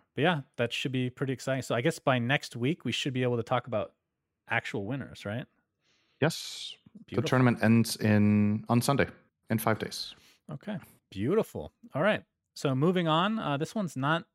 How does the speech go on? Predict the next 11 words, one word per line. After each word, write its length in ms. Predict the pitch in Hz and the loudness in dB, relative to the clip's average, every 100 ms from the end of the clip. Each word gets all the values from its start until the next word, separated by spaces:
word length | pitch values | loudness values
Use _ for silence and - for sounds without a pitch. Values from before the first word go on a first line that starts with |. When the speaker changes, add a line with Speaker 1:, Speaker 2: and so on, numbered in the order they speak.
| _ | _
Speaker 1:
I 40 | _ _ - | _ _ -12
feel 80 | |
like 140 | 185 - | -10 -12
it's 100 | - _ - | -20 _ -12
not 220 | 101 101 | -12 -10
that 140 | 95 | -12
much 200 | 90 101 | -10 -12
of 60 | 110 | -12
a 60 | 110 | -14
story, 420 | - 101 131 208 | -8 -6 -2 0
but 240 | 135 107 | 2 0